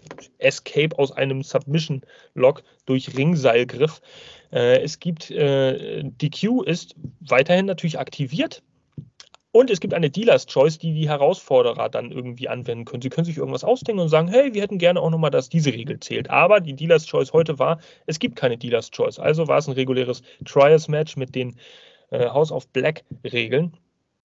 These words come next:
Äh, die erste sehenswerte, ja, die erste sehenswerte Situation gab es im Ring, als sich Malakai Black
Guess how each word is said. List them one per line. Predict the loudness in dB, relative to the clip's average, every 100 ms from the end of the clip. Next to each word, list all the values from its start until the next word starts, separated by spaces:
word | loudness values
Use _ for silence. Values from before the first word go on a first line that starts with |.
| _ -12
Äh, | -2 0 0
die | 0
erste | 0 0 0
sehenswerte, | -2 -4 2 2 4 2 0 -6 _ _ _ -20 _ _
ja, | -2 -2
die | -4 -8
erste | -6 -6 -8
sehenswerte | -6 -4 -6 -6 0 0 0
Situation | -4 -2 -6 -6 -4
gab | -2 -2
es |
im | -2
Ring, | -2 -2 0
als | 2 0 -2
sich | -12 -6 -6 -2
Malakai | -2 2 2
Black | 2 2 0 -2